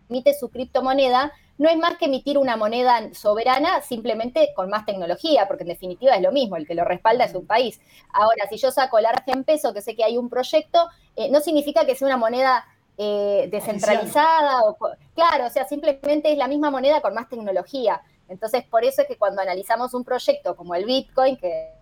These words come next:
Speaker 1: se le llama el oro dos punto cero, distinto a pensar que un país diga, "Yo emito mi criptomoneda", porque en definitiva el concepto es el mismo. Un país que respalda, después hay que ver con qué,
Speaker 2: Ujú.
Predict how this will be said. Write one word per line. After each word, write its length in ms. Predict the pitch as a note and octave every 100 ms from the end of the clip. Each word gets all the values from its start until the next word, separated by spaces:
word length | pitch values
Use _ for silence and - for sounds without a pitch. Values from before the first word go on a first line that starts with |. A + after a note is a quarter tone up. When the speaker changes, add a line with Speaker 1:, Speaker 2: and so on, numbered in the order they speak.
| - - D#4+ - - - - _ _ E3 D3
Speaker 1:
se 120 | F3
le 100 | E3+
llama 260 | G3 G3+ G3+
el 80 |
oro 160 | G#3 G#3
dos 160 | G#3 G#3+
punto 320 | A3 A3+ A#3+
cero, 180 | - C#4+
distinto 380 | D4 C#4+ D4
a 80 | C#4+
pensar 400 | A3 G3+ A#3+ C4
que 100 | G3+
un 120 | G#3
país 260 | G#3+ G3+ A3
diga, 220 | A3+ B3+
"Yo 180 | - A3
emito 320 | G#3+ A3+ A#3+
mi 160 | G#3 F#3+
criptomoneda", 640 | G#3 - A3+ B3 C#4+ E4 -
porque 200 | - F3+
en 80 |
definitiva 520 | F3 - F#3 F3+ C4 A#3
el 120 | F#3
concepto 480 | F3 E3+ A#3+ A3+ F#3
es 100 | E3+
el 100 | G3+
mismo. 340 | A3+ F3+ D3
Un 180 | G#3+ A#3+
país 500 | - A#3+ B3 D4 F4
que 160 | - G3
respalda, 1000 | - F#3 F3+ - A3+ A#3+ B3 B3+ E4 - _ _
después 340 | F3 - F3+
hay 140 | G3 F#3+
que 80 | G3
ver 160 | G3
con 180 | A#3 A#3+
qué, 340 | C#4 C4 D#4+ - _
Speaker 2:
Ujú. 280 | D#3+ D3+